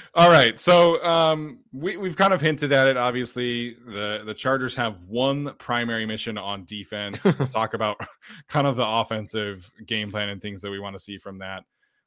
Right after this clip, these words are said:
Speaker 1: Um, I am curious because th-, the Titans, like,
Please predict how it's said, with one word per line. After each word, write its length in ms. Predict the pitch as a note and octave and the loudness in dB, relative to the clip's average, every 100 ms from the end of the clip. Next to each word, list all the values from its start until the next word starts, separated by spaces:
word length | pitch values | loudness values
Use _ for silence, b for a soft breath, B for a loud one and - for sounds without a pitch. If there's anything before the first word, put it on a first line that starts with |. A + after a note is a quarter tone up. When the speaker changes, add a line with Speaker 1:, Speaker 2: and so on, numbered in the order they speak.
| - | -8
Speaker 1:
Um, 580 | A2+ A2+ A2 G#2 G2 - _ _ _ _ _ _ _ _ - | -4 -2 -2 -6 -12 -20 _ _ _ _ _ _ _ _ -6
I 140 | C3 | -2
am 200 | D#3+ G#3 | 0 -2
curious 520 | F3 - E3 D#3+ C#3 | -6 -2 0 2 0
because 340 | - A#2 A#2+ G2 | -4 -6 -6 -6
th-, 160 | G#2+ A#2+ | -14 -10
the 140 | B2 | -8
Titans, 580 | A#2 C#3+ F#3 G3+ E3 - | -2 -2 -2 -4 -12 -8
like, 320 | B2 A2 - | -4 -4 -6